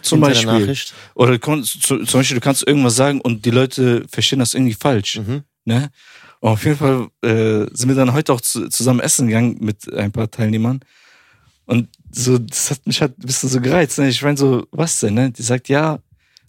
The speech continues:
Speaker 1: du hast da in der Folge gesagt, äh, den Frauen muss man ansehen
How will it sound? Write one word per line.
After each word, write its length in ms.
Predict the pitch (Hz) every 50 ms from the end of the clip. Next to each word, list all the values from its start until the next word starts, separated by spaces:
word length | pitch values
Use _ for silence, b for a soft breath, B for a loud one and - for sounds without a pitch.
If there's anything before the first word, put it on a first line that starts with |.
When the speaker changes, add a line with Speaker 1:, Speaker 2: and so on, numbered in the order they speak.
| _ _
Speaker 1:
du 80 | - 123
hast 140 | 123 127 -
da 60 | 139
in 80 | 127 127
der 80 | 120 113
Folge 300 | - 143 139 135 127 123
gesagt, 480 | 120 117 113 127 135 143 135 - _ _ _ _ _ _ _ _ b b b b b b b b b b b b _ _ _ _ _ _ -
äh, 160 | 113 110 110
den 180 | 104 123 123 110
Frauen 280 | - 127 143 151 143
muss 180 | 139 147 - -
man 120 | 127 117
ansehen 600 | - - 147 147 131 123 135 131 127 120 110 -